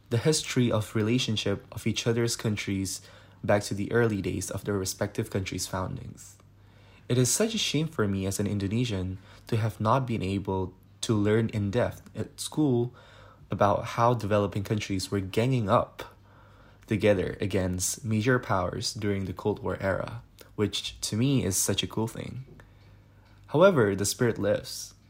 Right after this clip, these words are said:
Fifty years forward, the spirit was still embodied and is continued through the establishment of the new Asian African Strategic Partnership during the two thousand five African, Asian African Summit in Jakarta.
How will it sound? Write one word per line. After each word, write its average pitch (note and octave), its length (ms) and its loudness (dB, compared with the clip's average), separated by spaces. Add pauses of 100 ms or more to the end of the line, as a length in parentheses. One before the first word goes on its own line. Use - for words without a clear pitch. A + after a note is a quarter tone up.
(460)
Fifty D#3 300 0
years F3 280 2
forward, - 540 -2 (100)
the B2 140 2
spirit C#3 380 2
was A2 180 0
still B2+ 260 0
embodied F#2 720 0 (140)
and G#2+ 120 0
is G#2 120 0
continued A2 560 -2 (320)
through G#2+ 320 0
the G2 100 -4
establishment A#2 640 0
of G2 140 -2
the G#2 100 -2
new C3 520 2 (220)
Asian A#2 440 2 (100)
African G#2 460 -2
Strategic A#2 600 -2
Partnership F#2+ 640 -2 (320)
during G2+ 300 2
the F2+ 100 -4
two A2 180 -4
thousand G2 760 2
five F2 420 -4 (340)
African, F#2 680 -4 (360)
Asian G#2+ 260 2
African F#2 440 -4
Summit F2+ 340 -2
in G2 120 -2
Jakarta. - 560 -4